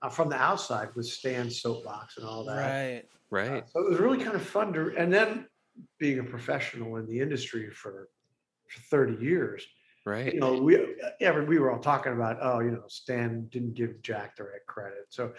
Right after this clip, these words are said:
Speaker 2: Mm-hmm.
Speaker 1: so I experienced it from both sides, and then just reading it kind of, uh,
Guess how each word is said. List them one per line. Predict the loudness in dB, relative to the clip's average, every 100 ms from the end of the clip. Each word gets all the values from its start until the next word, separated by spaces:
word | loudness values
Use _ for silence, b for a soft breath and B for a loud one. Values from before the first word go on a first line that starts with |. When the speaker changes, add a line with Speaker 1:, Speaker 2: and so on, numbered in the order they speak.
| B
Speaker 2:
Mm-hmm. | -8 4
Speaker 1:
so | 6
I | 6
experienced | 4 4 6 6 2
it | -4
from | -4 0
both | 0 0
sides, | 0 0 0
and | 0
then | 0
just | -2 0
reading | 0 0 -2
it | -4 -10
kind | -6 -6
of, | -6 -14 _ _ _ _ _ _ _ _ _ _ _ _
uh, | -18